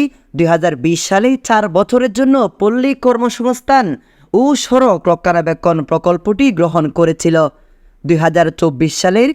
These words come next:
একত্রিশে মার্চ প্রকল্পটির মেয়াদ শেষ হয়। এই কর্মসূচির আওতায় রাউজানের তেরো ইউনিয়নের একশো উনিশ জন নারী দৈনিক আড়াইশো টাকা বেতনে চাকরি করেন।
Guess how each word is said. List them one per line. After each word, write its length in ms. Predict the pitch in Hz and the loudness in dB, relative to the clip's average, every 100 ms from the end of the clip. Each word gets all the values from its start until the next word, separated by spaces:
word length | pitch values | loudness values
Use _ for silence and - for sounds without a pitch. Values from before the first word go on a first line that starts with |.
| - _ - | -6 _ -2
একত্রিশে 580 | 180 - 165 165 - 165 | -2 -2 -2 -2 0 -2
মার্চ 320 | 156 185 262 - | 0 0 -2 -4
প্রকল্পটির 680 | 202 196 269 262 262 277 170 | -4 -2 -2 -2 0 0 0
মেয়াদ 340 | 139 170 175 - | 0 0 0 -2
শেষ 240 | - 170 - | -4 -4 -2
হয়। 220 | 170 165 135 _ _ _ _ - | -2 -2 -4 _ _ _ _ 0
এই 160 | 262 277 | 0 2
কর্মসূচির 680 | 247 240 262 285 277 294 262 - | 0 2 0 -2 -2 0 0 0
আওতায় 400 | 208 240 285 262 185 | -2 0 0 0 0
রাউজানের 560 | 180 214 202 269 269 185 - | 0 0 0 0 2 0 0
তেরো 260 | 185 220 247 | 0 2 0
ইউনিয়নের 560 | 220 233 240 254 262 165 | 0 2 4 4 2 0
একশো 380 | 170 175 - 185 170 - | -2 -4 -2 0 0 0
উনিশ 280 | 175 165 143 | 0 0 -2
জন 160 | - 160 151 | -2 -2 0
নারী 320 | 165 185 269 302 - - | 0 0 0 -2 -8 -12
দৈনিক 500 | 143 214 247 277 233 - | -2 2 4 4 2 0
আড়াইশো 360 | 160 175 196 247 | -2 0 0 -2
টাকা 320 | 247 240 254 190 | -2 -2 0 0
বেতনে 440 | 131 180 196 240 202 | 0 -2 2 2 0
চাকরি 380 | 156 165 - 156 | 0 -2 -2 -4
করেন। 320 | 170 160 165 | 0 0 2